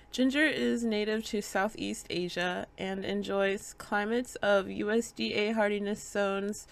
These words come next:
nine through twelve and fertile, well-draining, moisture-retaining, loamy soil. He is influenced by the planet Mars, the element of fire, and the sign Aries, just like the plant basil that we did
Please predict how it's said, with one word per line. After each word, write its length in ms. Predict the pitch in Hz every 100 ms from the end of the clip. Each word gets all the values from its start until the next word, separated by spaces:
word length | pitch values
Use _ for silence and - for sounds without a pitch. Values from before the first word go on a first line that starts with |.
| - - -
nine 500 | 202 202 214 262 262
through 280 | - 233 247
twelve 680 | - 202 180 180 226 254 - - - - -
and 420 | 202 196 190 196
fertile, 600 | - 226 220 202 196 196 -
well-draining, 920 | 190 190 202 208 190 180 180 185 190
moisture-retaining, 1120 | 190 202 220 - 196 190 190 190 175 175 175 -
loamy 440 | - 196 190 180 185
soil. 560 | - 170 160 - 220 - - - - - - -
He 220 | - 233
is 220 | 208 220
influenced 600 | - 214 226 254 254 247
by 160 | - 208
the 120 | 208
planet 440 | - 202 202 208 -
Mars, 680 | 196 190 190 226 247 - - - -
the 100 | 180
element 440 | 196 196 190 202
of 140 | 185
fire, 520 | - 185 180 202 247 - - - - -
and 180 | 196 190
the 80 |
sign 400 | 208 196 185 180 -
Aries, 640 | 170 165 90 90 196 - -
just 260 | 202 -
like 220 | 202 202
the 80 | -
plant 400 | - 190 180 -
basil 380 | - 175 180 170
that 200 | 175 170
we 140 | 175
did 300 | 185 170 175